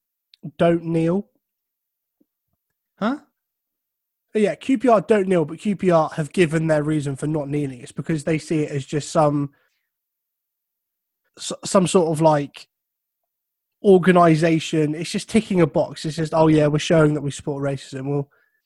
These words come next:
Speaker 1: we'll kneel and we'll do that."
Speaker 2: We
Speaker 1: Q P R do
Speaker 2: support ending
Speaker 1: more.
Speaker 2: of racism.
Speaker 1: Oh no, but Q P R do more for people of color than most Championship clubs.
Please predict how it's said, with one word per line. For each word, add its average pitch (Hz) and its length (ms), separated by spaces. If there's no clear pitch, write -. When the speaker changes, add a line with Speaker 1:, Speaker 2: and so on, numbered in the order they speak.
Speaker 1:
we'll 165 200
kneel 160 260
and 143 80
we'll 143 80
do 143 180
that." 139 180
Speaker 2:
We 233 80
Speaker 1:
Q 196 60
P 233 80
R 208 120
do 185 120
Speaker 2:
support 180 180
ending 202 80
Speaker 1:
more. 147 200
Speaker 2:
of 147 60
racism. 92 460
Speaker 1:
Oh 202 200
no, 214 200
but 151 100
Q 220 160
P 208 100
R 160 120
do 160 160
more 160 460
for - 180
people 160 340
of 147 100
color 147 280
than 143 400
most 147 320
Championship 143 540
clubs. - 260